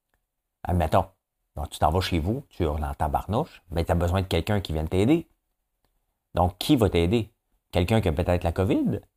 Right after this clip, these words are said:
pour t'adonner ? Tu sais, on, on est cuit, là. On est cuit. Et si tout le monde aurait été vacciné,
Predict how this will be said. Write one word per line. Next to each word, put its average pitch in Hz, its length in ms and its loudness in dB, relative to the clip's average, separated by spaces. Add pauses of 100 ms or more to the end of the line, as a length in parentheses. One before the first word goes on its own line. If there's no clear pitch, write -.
pour 92 160 -6
t'adonner ? 101 460 0 (1200)
Tu 156 120 -2
sais, 143 100 -8 (1200)
on, 82 240 -8
on 123 120 2
est 190 120 4
cuit, 220 260 2
là. 120 220 -2 (840)
On 123 80 4
est 185 120 4
cuit. - 320 0 (1300)
Et 90 60 -2
si - 180 -2
tout 147 80 4
le 127 40 2
monde 160 160 -2
aurait 101 200 4
été 101 140 0
vacciné, 107 540 -2